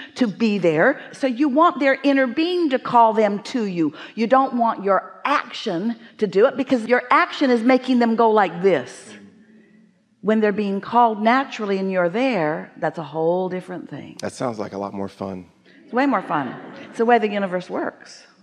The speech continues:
Speaker 2: Another thing that getting in tune with is this idea of abundance, uh,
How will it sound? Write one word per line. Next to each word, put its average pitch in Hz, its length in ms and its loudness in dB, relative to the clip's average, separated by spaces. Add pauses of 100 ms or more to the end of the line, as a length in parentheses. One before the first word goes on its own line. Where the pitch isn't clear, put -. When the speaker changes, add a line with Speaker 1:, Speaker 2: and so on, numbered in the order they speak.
(540)
Speaker 2:
Another 123 280 2
thing 110 380 0
that 98 480 -2
getting 107 220 0
in 98 120 -2
tune 104 260 -4
with 101 240 -2
is 95 180 -4
this 101 160 -14
idea 98 280 -6
of 95 80 -6
abundance, 98 800 -6
uh, 95 380 -10